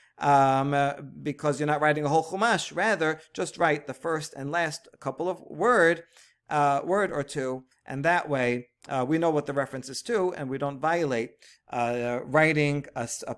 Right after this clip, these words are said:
a, only a portion of Chumash. Mozutra mesartet vechateb lechula parasha. Mozutra, however, would, in fact, he would, uh, score the parchment the same way we do on a Sefer Torah, and so it, it was official writing,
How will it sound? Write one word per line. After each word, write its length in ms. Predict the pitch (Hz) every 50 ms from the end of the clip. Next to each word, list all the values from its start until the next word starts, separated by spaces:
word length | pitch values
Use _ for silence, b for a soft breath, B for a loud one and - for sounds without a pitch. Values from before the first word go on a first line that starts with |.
| _ _ -
a, 80 | 127 117 - -
only 240 | 165 165 160 147 135
a 60 | 123
portion 500 | 123 - 165 160 151 - - 113 117 123 -
of 160 | 131 117 -
Chumash. 520 | - - 151 143 110 95 - - - - - _ B B B B B B
Mozutra 520 | 160 170 185 180 - 185 175 - - 214 214 208
mesartet 800 | 185 180 - - 160 147 131 - - 214 233 214 220 - -
vechateb 540 | 151 151 147 147 147 147 - - 185 214 175
lechula 480 | 165 156 - - 165 165 175 185 185 185
parasha. 600 | - 170 165 160 156 143 - - 117 113 113 110 B B B B
Mozutra, 440 | 165 180 185 175 190 175 - 214 240
however, 640 | 226 214 190 196 180 185 180 220 226 233 226 233 - -
would, 380 | - 185 233 277 302 311 285 -
in 160 | - 202 196
fact, 460 | - 208 214 226 262 277 269 - - _ _ _
he 200 | - 175 202 208
would, 320 | 185 190 185 175 175 - -
uh, 140 | - 156 143
score 760 | 135 - - - - - - 190 208 214 214 214 226 247 247
the 100 | 175 -
parchment 640 | - - 180 165 160 160 - 170 190 214 247 247 254
the 100 | - 135
same 280 | - - 156 165 160
way 140 | 160 160 156 156
we 120 | 147 151
do 200 | 139 135 165 160
on 100 | 151 143
a 40 | 139
Sefer 280 | - - 139 - 139
Torah, 480 | 131 - 135 123 117 117 131 165 185 - B B B
and 180 | B - 143 139
so 220 | - - 147 139 139
it, 80 | 139 139 - _ - -
it 40 |
was 140 | 143 143 139
official 540 | 147 - - - 208 214 202 208 220 202 170
writing, 520 | 139 135 135 135 135 170 208 240 247 233